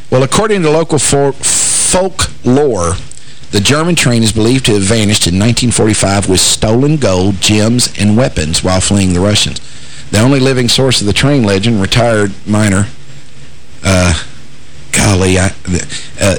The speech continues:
Tadeusz Slawikowski, confirmed to the Associated Press that Coper and Richter shared their findings with him before alerting authorities. Slawikowski, who searched for the train in two thousand one, believes it is near the sixty-fifth kilometer of railway tracks from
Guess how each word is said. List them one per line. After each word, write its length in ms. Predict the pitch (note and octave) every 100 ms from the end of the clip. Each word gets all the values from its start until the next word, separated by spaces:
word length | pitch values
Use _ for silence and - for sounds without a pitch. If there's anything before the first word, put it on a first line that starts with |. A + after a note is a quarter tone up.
| - -
Tadeusz 960 | - B2 A#2 D3 D3+ D3 - - - - -
Slawikowski, 1080 | - - C3 A2+ G2+ C3 A2+ - - D2+ D#2 - - - - -
confirmed 480 | - G#2+ G#2+ C#3 C#3
to 60 | B2
the 140 | G#2+
Associated 560 | G2+ - C#3 B2+ B2 A2
Press 320 | G#2 F#2+ F#2+
that 180 | - -
Coper 320 | - C3+ A#2+
and 120 | G2
Richter 380 | G2 G2+ - G2 -
shared 320 | - - A#2+ A#2
their 100 | G2
findings 400 | - G2+ F#2+ F2+
with 100 | G2
him 200 | A2 G#2+
before 280 | F#2+ F2+ F2+
alerting 260 | F#2 F2
authorities. 540 | E2 F#2+ G#2 G2+ F#2+ - - - - - - - -
Slawikowski, 920 | - - A2+ G#2 - C3+ C3 - A#2+ G#2
who 380 | A2 G#2+ G#2
searched 340 | G2+ - A#2+ A2
for 120 | -
the 80 | F#2
train 280 | - A2+ G#2
in 60 |
two 120 | G2 G#2+
thousand 280 | G2+ G2
one, 180 | G#2 G#2+
believes 320 | F#2 G2 G2+
it 120 | F#2+ F2+
is 260 | F2 - - - - -
near 200 | A2+ A#2+
the 120 | G#2+
sixty-fifth 600 | G2+ - A#2+ A2 - G#2
kilometer 440 | - G#2 G2+ G2+ F#2+
of 160 | F2 F2
railway 400 | G2+ G2 G2 F#2+
tracks 440 | - G2 F2+ -
from 240 | - E2+